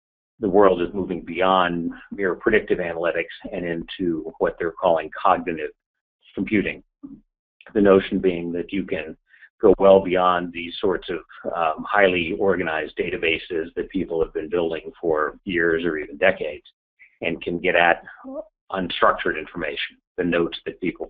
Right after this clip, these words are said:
take, the interactions on social media, sensors, uh, and so forth. So, uh, and once you do that, then you can do all kinds of things in terms of,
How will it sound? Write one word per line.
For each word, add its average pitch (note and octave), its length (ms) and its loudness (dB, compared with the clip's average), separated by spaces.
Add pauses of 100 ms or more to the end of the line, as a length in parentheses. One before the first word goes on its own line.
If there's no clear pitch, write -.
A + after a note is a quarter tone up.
take, D#2+ 280 0 (640)
the D#2 560 -6
interactions F2 640 2
on E2 220 -6
social F2 300 -2
media, D#2+ 440 -4 (140)
sensors, D#2+ 480 0 (260)
uh, D#2+ 320 -4
and D#2 200 -8
so F2+ 200 0
forth. C#2+ 200 -6 (880)
So, F#2 400 6 (180)
uh, G2 180 2
and G2 120 -4
once G2 240 0
you - 100 -14
do G2+ 200 -8
that, D#2+ 260 4 (100)
then E2+ 240 -2
you E2+ 220 -8 (100)
can D#2+ 380 -2 (340)
do E2 440 0
all F2+ 220 4
kinds F#2 280 0
of F2 100 -10
things D#2+ 320 -6
in E2 140 -10
terms D#2+ 320 -6
of, D2+ 160 -4